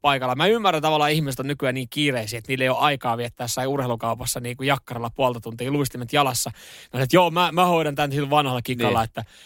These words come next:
Speaker 1: et, ku-, siis sekin musta tuntuu, että se on jäänyt vaan elää. Joo, mä hoidan tän sillä vanhalla kikalla, että mä, mä menen tota saunaa näiden kanssa.
Speaker 2: Niin.
Speaker 1: Sillä, okei.
Speaker 2: Niin, en mä tiedä, kuinka paljon se auttaa, mut mut tulee ainakin henkisesti siitä semmonen fiilis, että nyt jollain lailla ajettu sisään ekan kerran, kun menee.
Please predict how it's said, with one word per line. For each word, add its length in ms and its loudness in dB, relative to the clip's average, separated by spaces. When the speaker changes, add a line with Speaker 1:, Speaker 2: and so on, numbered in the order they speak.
Speaker 1:
et, 140 -12
ku-, 120 -8
siis 200 2
sekin 240 2
musta 140 0
tuntuu, 220 0
että 60 -4
se 60 2
on 40 4
jäänyt 200 2
vaan 220 4
elää. 180 -2
Joo, 120 2
mä 80 2
hoidan 200 4
tän 100 -4
sillä 120 -4
vanhalla 260 0
kikalla, 260 -6
että 120 -4
mä, 120 2
mä 140 0
menen 160 0
tota 160 -2
saunaa 420 2
näiden 260 -10
kanssa. 340 -10
Speaker 2:
Niin. 200 2
Speaker 1:
Sillä, 40 -6
okei. 460 -2
Speaker 2:
Niin, 120 0
en 60 0
mä 80 0
tiedä, 120 2
kuinka 200 -2
paljon 220 4
se 120 2
auttaa, 380 4
mut 140 -2
mut 160 -2
tulee 160 4
ainakin 220 2
henkisesti 500 0
siitä 240 -4
semmonen 300 -2
fiilis, 280 2
että 100 -6
nyt 140 -2
jollain 340 4
lailla 240 0
ajettu 280 -2
sisään 380 0
ekan 160 -2
kerran, 200 -6
kun 120 -12
menee. 340 -6